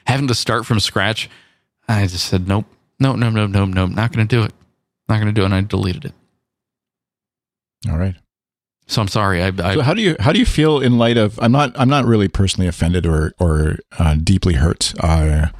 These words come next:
Speaker 2: I'll get over it.
Speaker 1: Okay.
Speaker 2: I'll be strong.
Speaker 1: Mm-hmm.
Speaker 2: How do you feel in light of a game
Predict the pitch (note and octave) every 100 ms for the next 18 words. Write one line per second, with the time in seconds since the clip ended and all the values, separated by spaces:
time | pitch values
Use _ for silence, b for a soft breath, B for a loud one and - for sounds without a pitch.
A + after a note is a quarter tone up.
0 | b b b b b b _ _ _ -
1 | F2+ E2+ G2 E2+ D#2 - C3 C3+ A2+ G2
2 | A#2 _ _ _ _ - E2 G2+ - A2
3 | F2 F#2+ F#2 A#2 A#2 A2+ B B B _
4 | - C#3 D#3+ D3+ D3+ C#3+ B2 B2+ B2+ A#2+
5 | D3 E3+ A2+ - - G#2+ A2 B2+ A#2 A2
6 | A#2